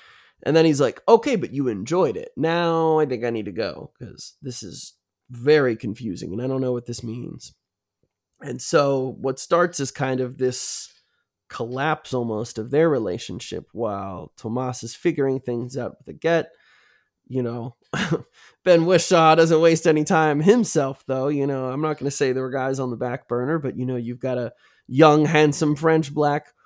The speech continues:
writer who's just published his first novel and has all this depth and intricacy to him. And so it's like, "Well, if my husband's now engaging in a relationship with a woman, I guess maybe I can do things too." And so it just,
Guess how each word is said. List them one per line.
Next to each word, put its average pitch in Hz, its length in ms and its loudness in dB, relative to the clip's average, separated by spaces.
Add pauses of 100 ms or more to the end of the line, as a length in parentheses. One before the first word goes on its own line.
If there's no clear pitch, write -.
(300)
writer 143 540 0
who's 127 220 -4
just - 240 -8
published 143 400 0
his 131 140 -4
first 143 360 -2
novel 139 800 0
and 85 140 -8 (340)
has 110 220 -6
all 127 140 -2
this 107 200 -8
depth - 520 0
and - 120 -10
intricacy 139 680 -6
to 123 320 -6
him. 120 200 -4
And 85 180 -10
so 80 180 -8
it's - 160 -16
like, 82 160 -14
"Well, - 280 -6
if - 100 -18 (880)
my 120 180 -6
husband's 139 600 -4
now 117 520 -4 (960)
engaging 127 520 0
in 139 80 4
a 135 40 2
relationship 147 640 2
with 143 100 -4
a 123 40 -2
woman, 165 540 2 (1080)
I 120 140 -2
guess 143 500 0
maybe 151 340 2
I 165 140 4
can 175 140 2
do 143 140 0
things 131 340 -2
too." 175 300 2
And 117 180 -6
so 135 240 -4
it 127 160 -8
just, - 340 -4